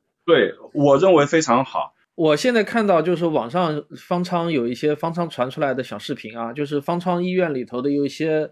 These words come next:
Speaker 2: 隔离的人，他们的情绪非常的激动。为什么呢？因为三天不给他们发药，不给他们测核酸，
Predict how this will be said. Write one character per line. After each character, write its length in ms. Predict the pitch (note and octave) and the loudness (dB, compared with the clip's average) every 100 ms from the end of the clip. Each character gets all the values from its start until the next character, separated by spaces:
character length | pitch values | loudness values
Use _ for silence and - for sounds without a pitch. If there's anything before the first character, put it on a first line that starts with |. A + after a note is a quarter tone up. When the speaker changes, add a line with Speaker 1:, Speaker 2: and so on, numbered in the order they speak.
| _ | _
Speaker 2:
隔 160 | D3 | 0
离 160 | C#3+ C#3+ | 2 2
的 140 | D3+ | 2
人， 160 | C3+ A#2+ | 0 -2
他 140 | C3 | -6
们 80 | D3 | -4
的 80 | D3+ | -4
情 180 | - C3 | -6 -10
绪 100 | D3+ | -4
非 140 | E3+ | -4
常 140 | D3+ C#3+ | -4 -4
的 80 | |
激 160 | C#3+ E3+ | -4 -2
动。 240 | F3 C3+ | -4 -2
为 120 | - E3+ | 0 0
什 140 | D3+ | -2
么 80 | A#2+ | -6
呢？ 220 | B2+ B2+ - - - | -4 -4 -8 -20 -10
因 160 | D#3 D3+ | -4 0
为 280 | D3+ D#3+ | 2 0
三 260 | D3+ F#3 E3+ | 0 -2 -2
天 360 | E3+ E3 E3 E3 | 0 -2 -2 -8
不 160 | - | -6
给 120 | D#3 | -4
他 120 | A#2+ C#3 | -4 -2
们 120 | C#3+ | -4
发 200 | D3 D#3 | 0 0
药， 360 | E3+ D3+ A2+ | 2 2 0
不 160 | G#2+ - | -2 -6
给 120 | C#3+ | -8
他 120 | B2+ | -6
们 140 | C3+ C#3 | -6 -8
测 240 | - D3 | -4 -4
核 160 | B2 B2 | -2 -4
酸， 340 | D3+ D3 D3 | 0 0 0